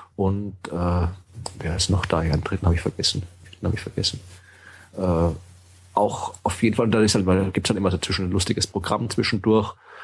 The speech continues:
äh, und kann man, wer, wer in Wien ist zu der Zeit, ist, Eintritt ist kostenlos und es macht immer recht viel, recht viel Spaß, da hinzugehen und sich das anzugucken. Und was auch oft ist, also du, es bekommen auch die, die Nominierten,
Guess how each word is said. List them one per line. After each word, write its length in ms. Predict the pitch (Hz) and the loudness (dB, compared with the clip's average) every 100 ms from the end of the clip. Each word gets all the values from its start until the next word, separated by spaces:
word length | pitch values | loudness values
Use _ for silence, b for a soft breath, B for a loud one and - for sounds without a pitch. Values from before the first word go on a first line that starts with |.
| B - | B -2
äh, 480 | 92 90 90 92 87 104 - | 2 4 4 2 0 -6 -18
und 520 | - 95 90 - - - - - | -8 -4 -4 -6 -14 -14 -12 -2
kann 140 | 110 | 2
man, 220 | 110 95 | 2 4
wer, 200 | 107 107 | 2 2
wer 140 | 107 107 | 4 4
in 160 | 101 | 4
Wien 180 | 113 143 | 2 2
ist 240 | 131 117 | 0 -2
zu 80 | - | 0
der 140 | 110 101 | 0 0
Zeit, 400 | - 107 104 - | 0 0 0 -6
ist, 460 | - - - - - _ - | -6 -6 -6 -10 -18 _ -8
Eintritt 340 | - 98 104 104 | -2 0 0 0
ist 100 | - | 0
kostenlos 600 | - 117 - 113 117 113 | 0 -2 0 0 2 0
und 320 | 95 98 92 | -2 -4 -6
es 400 | - 90 - - | -4 -2 0 0
macht 240 | 95 87 - | -2 -2 -4
immer 180 | 95 | 0
recht 200 | 90 92 | 0 -2
viel, 260 | - 87 90 - _ _ _ _ _ | -2 -2 -2 -12 _ _ _ _ _
recht 180 | - 78 | -12 -12
viel 120 | - | -10
Spaß, 380 | - - - - | -6 -2 -2 -2
da 100 | 104 | -2
hinzugehen 420 | 90 - 92 98 | -2 -4 -4 -4
und 60 | 95 | -6
sich 120 | 98 | -8
das 100 | - | -4
anzugucken. 480 | - - - - - B - | -2 -2 -2 -4 -4 B -2
Und 120 | 110 | 0
was 160 | 110 110 | 0 0
auch 80 | |
oft 160 | 107 123 | 0 0
ist, 100 | 127 | 2
also 140 | 107 104 | 2 2
du, 140 | 117 | 2
es 140 | 107 | 0
bekommen 400 | - - - 139 | -2 -6 -2 0
auch 160 | - 95 | 0 -2
die, 320 | - 95 85 | 2 4 4
die 160 | 85 87 | 0 0
Nominierten, 720 | 92 92 98 170 - 110 151 | 2 4 4 2 2 2 2